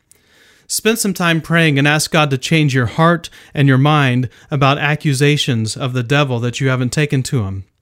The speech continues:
but instead you've embraced as your identity. Allow God to replace those false identities with his identity for you.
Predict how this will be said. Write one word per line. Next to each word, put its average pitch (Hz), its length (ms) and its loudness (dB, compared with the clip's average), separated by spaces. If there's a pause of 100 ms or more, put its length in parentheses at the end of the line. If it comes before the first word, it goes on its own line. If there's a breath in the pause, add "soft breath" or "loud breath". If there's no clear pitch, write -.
(420)
but 139 140 0
instead 135 420 0
you've 131 160 0
embraced 127 720 0
as 120 180 -4
your 120 160 -4
identity. 113 600 -4 (1000)
Allow 156 280 0
God 160 280 2
to 139 60 2
replace 165 440 2
those 131 220 0
false 131 300 -2
identities 131 580 0
with 127 160 -4
his 170 240 2
identity 135 560 -2
for 147 320 0
you. 101 300 -10